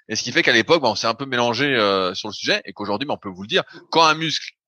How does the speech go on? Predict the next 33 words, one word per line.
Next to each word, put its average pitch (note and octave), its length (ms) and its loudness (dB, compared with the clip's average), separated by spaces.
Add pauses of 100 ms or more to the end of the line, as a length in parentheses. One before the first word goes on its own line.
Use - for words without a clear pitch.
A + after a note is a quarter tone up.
(220)
est A#2 120 2
faible, E3 420 0 (440)
mais A2 100 0
en G#2+ 80 2
fait, D#3 340 2
euh, G2+ 340 6
ça A2 140 -4
pénalise A#2 500 -2
tout, F#3+ 180 -8
quoi. G#2 200 2
Il G2 60 -2
y G2+ 60 2
a F#2 260 2
des F#2 100 -8
compensations B2 460 -6
partout, F3+ 400 -4
comme A2 160 0
là, B2 100 4
l'histoire A2+ 260 -4
des G#2 60 -2
trapèzes. C#3+ 420 0
Bah, A2 60 2
là, A#2+ 80 6
les B2+ 40 0
fléchisseurs - 220 -4
de G2+ 80 -2
hanches, C#3+ 120 -4
c'est - 100 -14
pareil. A2 260 2
Plus - 180 -2
ils - 40 -2
sont G#2+ 160 -6
faibles D#3+ 260 2